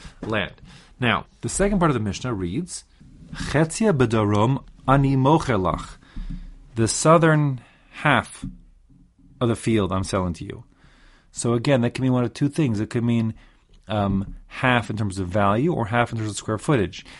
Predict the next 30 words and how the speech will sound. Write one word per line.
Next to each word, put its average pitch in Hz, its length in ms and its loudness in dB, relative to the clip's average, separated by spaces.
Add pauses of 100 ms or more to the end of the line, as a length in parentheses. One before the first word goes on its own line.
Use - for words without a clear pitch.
(140)
And 113 120 -2
it 113 60 -2
could 120 160 -2
also 160 320 2
possibly 117 400 0
mean 127 320 0 (280)
not 120 220 2
literally 117 300 4
the 101 80 -2
southern 107 300 -2
half, 131 400 -2
but 110 180 -6
the 110 140 -2
value 123 600 2
of 98 140 0
the 98 80 -6
southern 87 320 -6
half. - 420 -18 (500)
So 131 500 2 (320)
says 196 360 2
the 180 80 2
Mishnah, 147 560 2 (1000)
"Mishamnin 165 640 2
benehem," 104 480 0
they 104 100 0
do 120 220 0
indeed 113 240 0
appraise 151 580 0
the 151 60 2
value, 104 560 0